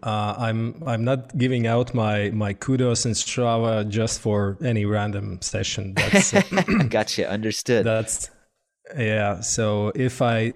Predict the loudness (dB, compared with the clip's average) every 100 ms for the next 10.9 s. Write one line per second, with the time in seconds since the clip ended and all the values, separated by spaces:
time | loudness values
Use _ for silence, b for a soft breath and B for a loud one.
0 | -4 -4 -2 0 2 2 2 0 -2 -4
1 | 2 2 4 2 0 0 0 0 0 0
2 | 0 -2 -2 -2 -2 -2 -2 -2 -2 -4
3 | -4 -6 -6 -6 -6 -4 -2 0 0 0
4 | 0 -4 -8 -12 -10 -8 -4 -2 -2 -2
5 | -4 -2 -4 -6 -6 -4 -2 -2 -2 -4
6 | -4 -6 -6 -4 -6 -6 -8 -8 -12 B
7 | B B B B -6 -2 -2 -4 -10 0
8 | 0 0 -8 -16 -8 -4 -4 -6 _ -8
9 | -6 -6 -8 -16 _ -6 -2 -2 0 -2
10 | -4 -12 -4 2 4 4 2 -2